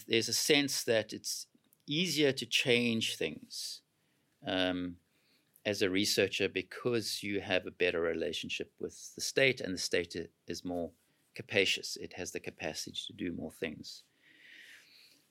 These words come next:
Another s-, difference, and again, it's a difference of degree, is the students, the students differ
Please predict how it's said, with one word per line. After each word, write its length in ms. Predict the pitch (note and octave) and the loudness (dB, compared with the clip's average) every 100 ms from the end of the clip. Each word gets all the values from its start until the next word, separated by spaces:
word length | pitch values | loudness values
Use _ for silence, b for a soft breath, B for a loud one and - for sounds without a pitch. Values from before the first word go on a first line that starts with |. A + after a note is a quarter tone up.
| _ | _
Another 420 | C#3+ D#3+ F#3 G3 | 4 6 8 8
s-, 200 | D#3 - - | 6 -2 0
difference, 640 | - E3+ - E3 D3 - - | 4 4 6 4 6 0 0
and 120 | C#3 | 2
again, 240 | C#3+ E3+ D3 | 6 6 6
it's 160 | C3+ | 2
a 80 | B2 | 2
difference 300 | C#3 C#3+ - | 2 2 0
of 160 | A#2+ - | 0 0
degree, 760 | A2 - B2+ A#2 F2 A#2 C#3 - | -4 2 4 4 4 0 -4 -2
is 560 | A#2 A#2 A2+ G#2+ - - | 0 2 2 0 -4 -6
the 100 | A#2 | -4
students, 680 | - - F3 D3 - - - _ _ | -2 0 2 2 0 -4 -6 _ _
the 80 | A#2 | -6
students 440 | - C#3+ C3 - | -4 -2 -2 -2
differ 540 | - A2 - G#2+ E2 | 0 0 2 2 2